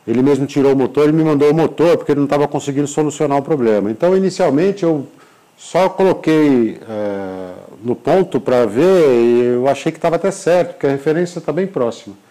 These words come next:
Conferi o motor todo, se tinha problema de vedação, não era. A falha dá principalmente em baixa rotação por causa do enquadramento. Então é um lance de prestar muita atenção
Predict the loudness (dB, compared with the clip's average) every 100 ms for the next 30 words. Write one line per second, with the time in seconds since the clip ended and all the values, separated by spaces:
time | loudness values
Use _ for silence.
0 | _ _ _ _ _ -6 -2 0 0 0
1 | 0 -2 0 2 2 2 -2 -12 -8 -8
2 | -4 -2 0 0 -2 -4 -4 -4 -4 -2
3 | 0 2 0 -2 -10 _ _ _ _ -12
4 | -8 -2 0 2 0 -2 -4 -4 -4 -2
5 | -2 -2 -2 -4 -4 -6 -4 -6 -4 -2
6 | -2 -2 -4 -4 -4 -6 -6 -10 -8 -4
7 | 0 0 0 -2 -6 -4 -4 -2 -2 -2
8 | -4 -4 -6 -6 -4 -2 -4